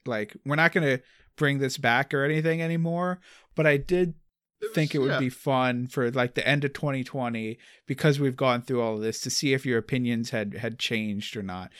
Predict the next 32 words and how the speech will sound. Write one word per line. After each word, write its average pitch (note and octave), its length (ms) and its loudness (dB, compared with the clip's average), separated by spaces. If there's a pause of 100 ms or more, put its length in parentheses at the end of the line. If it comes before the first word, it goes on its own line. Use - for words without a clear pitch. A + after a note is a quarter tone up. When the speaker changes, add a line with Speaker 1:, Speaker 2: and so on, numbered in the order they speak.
(140)
Speaker 1:
And D#3+ 80 2
it - 20 6
was D3+ 100 6
very B3+ 280 4
interesting A3+ 440 0
to E3+ 80 -4
see E3 460 -2 (240)
how, D#3 160 4
like, D3+ 320 2 (300)
your E3 120 4
opinions G3+ 500 4
had F#3 260 6
changed, D#3 500 -2
but C#3 140 -6
you D3+ 100 -2
still E3+ 320 0
kept - 400 -2
the D#3+ 80 -4
same C3+ 340 0
things B2+ 720 -2
Speaker 2:
<laughs> - 40 -4
Speaker 1:
w-, C3+ 200 0 (160)
with B2+ 280 -4 (140)
faith C#3 580 0
that, A2+ 180 -4
like, A2 340 -6 (180)
things C#3 260 0
would C3+ 100 -4
go B2 160 0
back G#2+ 300 -2
to A#2+ 100 -4
normal. A2 480 -6